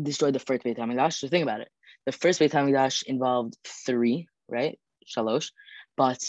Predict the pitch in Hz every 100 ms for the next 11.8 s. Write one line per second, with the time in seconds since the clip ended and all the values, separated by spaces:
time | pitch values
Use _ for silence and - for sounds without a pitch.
0 | - - 127 127 120 - 190 196 156 143
1 | 143 139 - 131 120 117 127 110 - _
2 | _ _ _ _ _ 156 139 135 - 139
3 | - 139 147 143 139 147 170 160 180 143
4 | 135 143 - - 196 180 - 170 156 -
5 | - 160 170 139 - 156 156 165 175 _
6 | _ _ _ _ 143 143 127 - 139 170
7 | 165 151 147 151 - 156 160 147 139 139
8 | 139 - _ _ 165 165 151 - 160 147
9 | 135 123 110 104 _ _ - - 127 131
10 | 117 - - _ - _ _ _ - 180
11 | 185 - - 165 175 - -